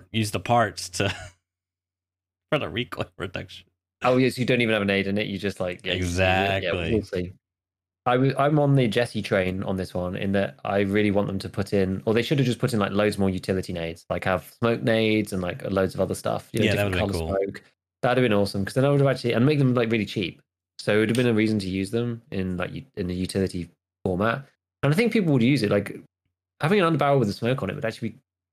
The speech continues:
Speaker 1: kind of better than bringing smoke grenades in some ways. I don't know. 'Cause you can just go doink and just fire it off, right? It's, like, way more user-friendly than, like, doing a pull the grenade and have
Speaker 2: That's
Speaker 1: to
Speaker 2: true.
Speaker 1: keybind it with the thing and then throw it and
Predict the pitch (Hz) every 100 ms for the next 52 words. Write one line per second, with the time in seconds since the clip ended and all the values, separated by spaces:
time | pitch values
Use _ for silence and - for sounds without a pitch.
0 | _ _ _ _ _ _ - 165 180 120
1 | - 113 - 165 165 143 147 151 143 -
2 | 160 156 156 160 156 139 147 139 156 160
3 | 160 143 - - 120 127 98 95 - _
4 | _ _ - 113 120 127 117 104 90 131
5 | 160 143 107 - _ - 107 95 98 85
6 | - 85 90 110 113 104 101 98 98 110
7 | 95 87 87 87 - 101 98 90 113 107
8 | 101 101 101 98 95 110 95 98 87 113
9 | 104 101 104 107 107 - - 120 110 110
10 | 107 95 90 90 - 107 110 - 101 90